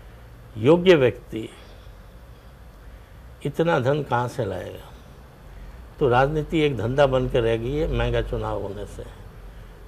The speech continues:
तो हमने निवेदन किया है कि चुनाव आयोग के पास शक्ति है, उसका प्रयोग करे। जैसे इंदिरा गांधी अधिक खर्चा करने पर इलाहाबाद हाई कोर्ट से निरस्त हो गई,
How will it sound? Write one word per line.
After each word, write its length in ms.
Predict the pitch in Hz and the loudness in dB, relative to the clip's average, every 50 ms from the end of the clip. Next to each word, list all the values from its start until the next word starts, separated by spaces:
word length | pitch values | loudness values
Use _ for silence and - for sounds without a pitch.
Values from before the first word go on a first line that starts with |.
| - - - | -18 -14 -12
तो 60 | 110 | -10
हमने 480 | 104 107 117 120 123 120 120 117 123 - - | -8 -6 -4 -2 -2 -2 -2 -2 -6 -8 -8
निवेदन 440 | 117 104 104 117 139 156 160 160 156 | -6 -4 0 0 2 2 2 0 0
किया 280 | 139 - 139 131 123 120 | -2 0 2 2 4 4
है 280 | 117 117 123 139 139 - - - - - - - - - - - - | 2 0 -2 -4 -6 -10 -18 -20 -20 -20 -20 -20 -20 -20 -20 -18 -12
कि 80 | - 117 | -12 -10
चुनाव 420 | 110 - 127 123 123 127 131 127 | -6 -4 -2 -2 0 0 2 2
आयोग 260 | 123 123 127 127 123 127 | 2 2 2 0 0 -4
के 80 | 131 | -6
पास 360 | 123 120 - 120 117 110 - - | -6 -4 -2 -2 -2 -2 -4 -8
शक्ति 360 | - 113 - - - - 117 | -10 -10 -10 -8 -6 -4 -4
है, 300 | 90 90 101 104 95 - - - - - - - - - - - - - - - - - - - - - | -4 -4 -4 -6 -6 -8 -12 -16 -20 -20 -20 -20 -20 -20 -20 -20 -20 -20 -20 -20 -20 -20 -20 -18 -12 -10
उसका 240 | 120 113 - - 127 | -10 -8 -4 -2 -2
प्रयोग 440 | 117 - - 117 120 120 117 - - | -2 0 0 0 0 0 -2 -4 -8
करे। 260 | 101 95 98 95 98 | -8 -8 -8 -8 -6
जैसे 280 | 98 110 117 - - | -2 -4 -2 0 -2
इंदिरा 240 | 131 123 131 139 135 | -2 2 4 4 4
गांधी 340 | 135 131 131 131 127 131 123 127 147 - | 4 4 2 0 0 0 -2 -2 -4 -4
अधिक 260 | 131 120 131 135 135 | -2 0 0 0 0
खर्चा 300 | - 123 120 - - 131 | -2 -4 -4 0 0 0
करने 300 | 117 120 123 120 117 117 | 0 0 -2 -2 -2 -4
पर 320 | 107 110 - 127 143 165 - - - - - - - - - - - - - - - | -4 -4 -6 -6 -6 -6 -10 -16 -20 -20 -20 -20 -20 -20 -20 -20 -20 -20 -18 -8 -4
इलाहाबाद 560 | 123 120 131 131 131 127 123 123 127 127 131 - | 0 4 4 4 6 6 4 4 4 2 -2 -10
हाई 220 | - - 120 117 113 | -8 -4 -4 -2 -2
कोर्ट 240 | 120 127 120 120 | 0 0 0 0
से 160 | 120 - 131 117 | -2 -2 -4 -2
निरस्त 380 | 110 113 123 131 127 - - | 0 2 2 0 0 -2 -2
हो 140 | - 107 98 | -2 0 0
गई, 200 | 95 107 120 135 | -2 -4 -6 -8